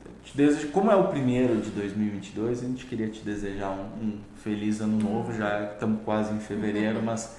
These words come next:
Speaker 2: Tá valendo.
Speaker 1: estamos ainda começando o ano e desejar muita saúde mental
Speaker 2: Bora.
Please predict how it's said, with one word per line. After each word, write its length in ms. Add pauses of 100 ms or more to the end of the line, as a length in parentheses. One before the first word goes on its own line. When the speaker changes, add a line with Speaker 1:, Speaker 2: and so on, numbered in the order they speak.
Speaker 2:
Tá 80
valendo. 160
Speaker 1:
estamos 300
ainda 260
começando 680
o 160
ano 300 (480)
e 60
desejar 440
muita 260
saúde 340
mental 720
Speaker 2:
Bora. 200